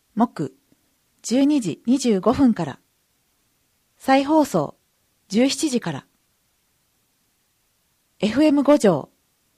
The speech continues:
七十八点ゼロメガヘルツ。毎週月、木、十一時三十分から。再放送、十八時から。エスエヌエス。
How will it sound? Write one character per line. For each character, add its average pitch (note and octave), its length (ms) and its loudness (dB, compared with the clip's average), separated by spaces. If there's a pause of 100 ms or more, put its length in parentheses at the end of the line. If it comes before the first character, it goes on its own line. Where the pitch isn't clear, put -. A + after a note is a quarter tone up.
(440)
七 A#3 260 4
十 D4 200 0
八 D4+ 260 -8
点 D#3+ 280 -4 (420)
ゼ G#3 120 -2
ロ C4 120 6
メ C#4+ 120 2
ガ C#4+ 120 0
ヘ D4 140 0
ル C4+ 120 0
ツ。 C#3 300 -14 (1120)
毎 A3+ 240 0
週 B3 440 -4 (360)
月、 C4+ 460 -6 (280)
木、 G3+ 400 -2 (640)
十 A3+ 200 -2
一 C#4+ 200 -6
時 G#3 100 -2
三 A#3 260 0
十 D4 120 -2
分 A3 260 -2
か E3 120 -10
ら。 - 160 -16 (1120)
再 C#4 300 0
放 D#4 200 0
送、 - 380 -4 (540)
十 A3 180 0
八 C#4+ 220 -4
時 B3 100 -4
か F3 140 -6
ら。 C3 120 -12 (3500)
エ G3+ 120 -2
ス D4 200 0
エ D#4 80 4
ヌ D4 120 0
エ C#4+ 100 0
ス。 - 280 -10